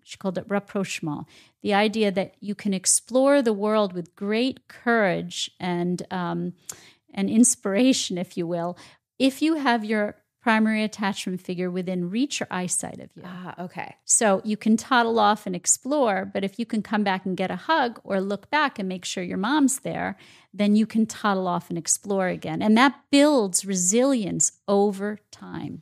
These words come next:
Speaker 2: And I feel like we see that at playgrounds a lot. Like, a
Speaker 1: Yes.
Speaker 2: kid falls over and they're totally fine. They don't even have a scrape, but they fake cry or whatever and run over to mom for a few seconds of reassurance. And then they're like, "Okay, my mom's here. Now I'm going back."
Speaker 1: That's it.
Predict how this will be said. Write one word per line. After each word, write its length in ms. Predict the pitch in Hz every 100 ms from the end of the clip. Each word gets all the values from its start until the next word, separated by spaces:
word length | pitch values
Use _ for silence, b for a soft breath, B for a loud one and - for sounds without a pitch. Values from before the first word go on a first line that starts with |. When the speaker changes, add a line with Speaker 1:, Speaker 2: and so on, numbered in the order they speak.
| -
Speaker 2:
And 160 | 302 -
I 180 | 175 277
feel 140 | 339
like 140 | 359 214
we 460 | 226 262 220 135
see 260 | - - 254
that 140 | 220
at 80 | 180
playgrounds 520 | - 320 233 196 160
a 60 | 180
lot. 260 | 160 92 -
Like, 140 | 208
a 60 | 208
Speaker 1:
Yes. 120 | 180
Speaker 2:
kid 320 | 311 294 214
falls 440 | - 269 247 226
over 400 | 226 226 202 190
and 320 | 185 214 208 180
they're 100 | 208
totally 420 | - 349 - 185
fine. 460 | - 202 143 147
They 80 | 160
don't 140 | 214 226
even 140 | 196
have 160 | 196 180
a 40 |
scrape, 460 | - 220 190 175 - B B
but 160 | 233 180
they 400 | 226 220 226 - - - 220 - _
fake 320 | - 294 277
cry 360 | - 262 240 226
or 80 |
whatever 280 | 214 208 202
and 140 | 202 202
run 140 | 220
over 160 | 226 202
to 80 |
mom 200 | 202 202
for 140 | 185 202
a 60 |
few 220 | 185 233 233
seconds 340 | 226 196 190
of 80 | 175
reassurance. 600 | 190 180 196 180 175 -
And 60 |
then 80 | 190
they're 120 | 185
like, 160 | 180 -
"Okay, 320 | 349 349 311
my 100 | 285
mom's 280 | 277 285 269
here. 200 | 262 254
Now 140 | 247 233
I'm 80 |
going 240 | 226 208 208
back." 340 | 165 - -
Speaker 1:
That's 200 | - 247
it. 240 | 381 359